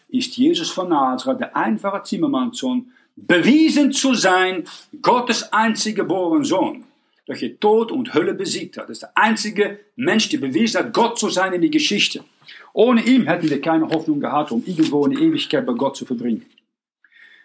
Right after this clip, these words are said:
Äh, ich habe das Evangelium das erste Mal gehört, Ende Jahre achtzig. Ich wusste nicht, wo ich hingegangen bin, bis ich verstanden habe, was Jesus am Kreuz für mich persönlich hat getan.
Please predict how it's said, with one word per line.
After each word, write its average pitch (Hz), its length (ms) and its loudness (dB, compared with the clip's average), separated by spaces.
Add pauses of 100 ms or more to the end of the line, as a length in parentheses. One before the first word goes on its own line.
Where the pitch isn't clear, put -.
(140)
Äh, 120 260 -6
ich 151 140 -2
habe 165 120 2
das 147 140 0
Evangelium 160 440 2
das - 80 -2
erste 185 220 0
Mal 165 200 2
gehört, 185 220 0
Ende 185 200 -4
Jahre 160 280 0
achtzig. - 640 0 (680)
Ich - 80 -14
wusste 170 180 -2
nicht, 208 160 -2
wo 160 120 0
ich 135 80 0
hingegangen 202 460 -2
bin, 175 260 -4 (320)
bis 202 160 0
ich 185 100 -2
verstanden 247 500 2
habe, 214 300 0 (240)
was 143 240 -2
Jesus 226 220 2
am 170 180 -2
Kreuz 247 320 0
für - 140 -6
mich 226 320 0
persönlich 214 500 0
hat 190 180 -6
getan. 170 420 -4